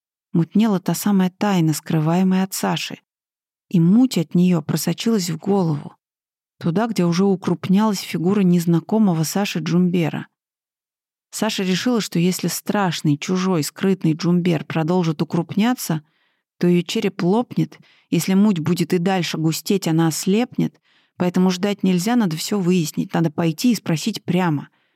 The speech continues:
Я же могу спросить прямо, я же не боюсь его обидеть,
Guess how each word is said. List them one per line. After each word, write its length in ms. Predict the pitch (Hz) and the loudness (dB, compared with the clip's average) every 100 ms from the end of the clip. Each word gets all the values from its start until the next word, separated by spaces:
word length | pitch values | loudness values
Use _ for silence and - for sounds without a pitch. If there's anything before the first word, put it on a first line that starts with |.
| - | -4
Я 120 | 165 | -2
же 100 | 170 | 0
могу 180 | 175 247 | 0 0
спросить 540 | - 170 175 - - | -2 -4 -2 -4 -4
прямо, 340 | - 196 151 143 | -2 0 0 0
я 140 | 156 | 0
же 100 | 165 | 0
не 60 | 160 | 0
боюсь 400 | 175 233 220 160 | 2 2 0 -2
его 140 | 165 | -2
обидеть, 520 | 175 208 151 143 - | 0 0 -2 -4 -8